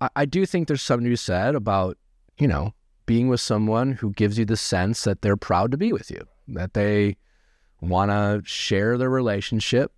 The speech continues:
You know, everything is about balance. And listen, we live in a world where a lot of things are online. So,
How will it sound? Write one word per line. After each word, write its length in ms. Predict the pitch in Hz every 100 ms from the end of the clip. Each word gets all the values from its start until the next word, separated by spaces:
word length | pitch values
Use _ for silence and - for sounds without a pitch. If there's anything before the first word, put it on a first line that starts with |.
| -
You 120 | 110
know, 240 | 101 120
everything 360 | - 117 151 151
is 100 | 123
about 340 | 107 101 92
balance. 540 | - 85 80 110 135 - _ _ _ -
And 160 | 160 202
listen, 320 | 165 104 107
we 160 | - 135
live 240 | 139 147
in 80 | 139
a 60 | 143
world 320 | 117 117 120
where 100 | 110
a 60 | 113
lot 220 | 104 104
of 100 | 104
things 200 | 104 101
are 140 | 101
online. 640 | 87 90 85 82 67 55 52
So, 560 | - - 123 110 101 98